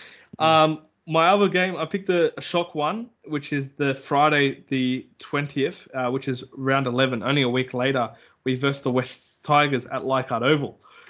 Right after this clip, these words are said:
Speaker 2: Uh,
Speaker 1: Yeah, I, I, I
Speaker 2: surprising-,
Speaker 1: thought about this one myself, yeah.
Speaker 2: surprisingly, we've never actually played them there. Uh, we had to go back to Balmain to
Speaker 1: Yeah.
Speaker 2: play at Leichhardt. So
Speaker 1: Really? There we go.
Speaker 2: so we've, we've never actually, we,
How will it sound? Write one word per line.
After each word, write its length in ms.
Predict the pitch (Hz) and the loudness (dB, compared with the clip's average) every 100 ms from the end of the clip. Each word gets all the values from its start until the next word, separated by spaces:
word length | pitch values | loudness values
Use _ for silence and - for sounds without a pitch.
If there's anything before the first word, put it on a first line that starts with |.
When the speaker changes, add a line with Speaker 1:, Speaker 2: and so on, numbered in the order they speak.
| _ - | _ 0
Speaker 2:
Uh, 300 | 127 123 117 - _ | 4 4 0 -8 _
Speaker 1:
Yeah, 120 | 160 | -8
I, 20 | 170 | -6
I, 40 | |
I 40 | |
Speaker 2:
surprising-, 460 | 185 165 165 156 147 | -6 -4 -4 -4 -6
Speaker 1:
thought 160 | 185 285 | -6 -6
about 220 | 185 113 | -6 -8
this 140 | 107 | -10
one 100 | 113 | -14
myself, 380 | 127 123 196 247 | -12 -10 -10 -10
yeah. 140 | 156 180 196 _ _ _ | -8 -8 -8 _ _ _
Speaker 2:
surprisingly, 640 | - 170 - 175 190 190 180 | -12 -10 -2 2 2 0 -4
we've 180 | 147 143 | -4 -2
never 160 | 151 | -2
actually 280 | 143 135 127 | -2 -4 -8
played 260 | - 143 143 | -6 -4 -4
them 140 | 110 | -8
there. 160 | 110 110 - - _ - | -12 -14 -20 -20 _ -2
Uh, 260 | 127 120 123 | 0 0 -2
we 80 | 135 | -4
had 80 | 139 | -4
to 60 | |
go 100 | 135 | -4
back 180 | 127 131 | -2 -6
to 80 | - | -8
Balmain 600 | 113 131 123 123 117 113 113 _ _ _ _ | -4 -2 0 -2 -4 -8 -14 _ _ _ _
to 400 | - 127 117 117 - _ _ _ _ _ _ _ _ _ _ _ _ _ _ _ _ _ - | -4 -2 -2 -8 -14 _ _ _ _ _ _ _ _ _ _ _ _ _ _ _ _ _ -6
Speaker 1:
Yeah. 80 | 104 | -2
Speaker 2:
play 100 | 127 | -2
at 140 | - | -2
Leichhardt. 420 | 139 - 120 104 - | -8 -6 -6 -8 -14
So 360 | - 147 127 113 - | -4 0 0 -4 -6
Speaker 1:
Really? 280 | 120 190 147 92 | -2 -2 -2 -6
There 140 | - 139 | -10 -8
we 80 | |
go. 120 | 123 151 | -6 -6
Speaker 2:
so 140 | 160 | -6
we've, 220 | 151 143 | -6 -8
we've 340 | 139 156 156 147 | -10 -2 -2 0
never 220 | 160 160 | -2 0
actually, 220 | 156 151 | -2 -4
we, 180 | 156 156 | -2 -2